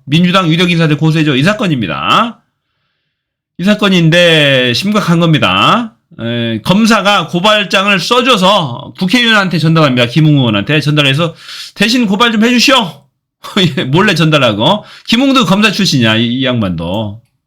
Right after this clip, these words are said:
그런 사건인데 정말로 심각하지 않아요? 이게 사실이면은? 어?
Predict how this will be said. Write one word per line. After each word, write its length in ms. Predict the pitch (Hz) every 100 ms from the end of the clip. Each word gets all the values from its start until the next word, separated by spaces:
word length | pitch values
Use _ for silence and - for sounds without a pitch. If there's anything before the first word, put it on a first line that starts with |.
| _ _ _ _
그런 240 | - 214 247
사건인데 800 | 233 233 190 160 175 160 107 110
정말로 280 | 190 220 202
심각하지 440 | 262 262 262 240
않아요? 420 | 143 123 160 254
이게 220 | - 117 127
사실이면은? 680 | 185 180 135 104 117 202 - _ _ _ _ _ _
어? 80 | 113